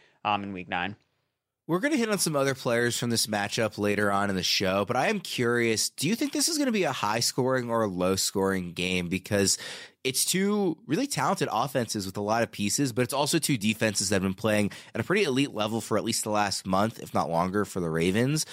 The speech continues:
Speaker 2: So, Erickson, do you expect this to be a high-scoring matchup or, or kinda more low-scoring?
Speaker 1: So when I wrote this game up in the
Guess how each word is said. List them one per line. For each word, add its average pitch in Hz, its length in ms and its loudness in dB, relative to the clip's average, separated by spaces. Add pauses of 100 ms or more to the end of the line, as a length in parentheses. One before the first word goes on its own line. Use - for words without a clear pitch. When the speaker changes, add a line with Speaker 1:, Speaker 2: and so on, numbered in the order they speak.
(200)
Speaker 2:
So, 127 140 2 (420)
Erickson, 127 360 0
do 95 100 0
you 135 60 4
expect - 420 0
this 123 160 2
to 113 120 2
be 90 280 2
a 101 60 4
high-scoring 98 560 2
matchup 104 380 0
or, 113 100 2
or 95 160 2
kinda 101 200 0
more 92 160 4
low-scoring? 78 680 2
Speaker 1:
So 170 100 -2
when 170 80 2
I 170 60 4
wrote 190 180 0
this 175 140 -8
game 170 180 2
up 165 160 0
in 160 120 -2
the 135 260 2